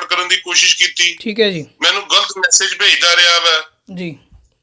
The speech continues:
Speaker 1: ਉਸ ਤਹਿਤ ਜਿਹੜਾ ਉਹਨੇ ਫਿਰ ਡੀ ਜੀ ਪੀ ਦੇ ਸਾਰੇ ਨੂੰ ਕੰਪਲੇਂਟਸ ਕੀਤੀਆਂ ਵੀਹ ਤਰੀਕ ਨੂੰ। ਉਹਦੇ ਤਹਿਤ ਇਨਕੁਆਇਰੀ ਦੇ ਬਾਅਦ ਇਹਦੇ ਤੇ ਜਿਹੜਾ ਪਰਚਾ ਰਜਿਸਟਰਡ ਕੀਤਾ ਗਿਆ ਵਾ ਕਪੂਰਥਲਾ ਸਿਟੀ ਦੇ ਵਿੱਚ।
Speaker 2: ਠੀਕ ਹੈ ਜੀ।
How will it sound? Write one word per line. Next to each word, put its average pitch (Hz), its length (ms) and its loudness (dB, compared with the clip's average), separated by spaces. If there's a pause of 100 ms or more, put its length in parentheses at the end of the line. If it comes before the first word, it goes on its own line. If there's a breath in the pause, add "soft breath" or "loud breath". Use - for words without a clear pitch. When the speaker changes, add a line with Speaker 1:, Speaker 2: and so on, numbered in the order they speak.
(120)
Speaker 1:
ਉਸ 262 180 2
ਤਹਿਤ 240 500 2
ਜਿਹੜਾ 214 300 4
ਉਹਨੇ 208 460 -2
ਫਿਰ 202 240 -4
ਡੀ 170 200 -2
ਜੀ 175 220 2
ਪੀ 190 120 2
ਦੇ 190 120 -4
ਸਾਰੇ 185 300 2
ਨੂੰ 196 120 -6
ਕੰਪਲੇਂਟਸ 175 480 -2
ਕੀਤੀਆਂ 170 320 -2
ਵੀਹ 180 120 -4
ਤਰੀਕ 175 200 -2
ਨੂੰ। 190 120 -6
ਉਹਦੇ 202 300 -4
ਤਹਿਤ 196 300 0
ਇਨਕੁਆਇਰੀ 185 360 0
ਦੇ 196 80 -4
ਬਾਅਦ 180 240 0
ਇਹਦੇ 190 260 2
ਤੇ 180 140 0
ਜਿਹੜਾ 175 180 4
ਪਰਚਾ 170 360 2
ਰਜਿਸਟਰਡ 160 340 2
ਕੀਤਾ 139 340 0
ਗਿਆ 131 220 4
ਵਾ 139 120 0
ਕਪੂਰਥਲਾ 143 560 -4
ਸਿਟੀ 135 280 0
ਦੇ 123 120 0
ਵਿੱਚ। - 300 0
Speaker 2:
ਠੀਕ 214 200 -4
ਹੈ 202 80 0
ਜੀ। 165 180 -8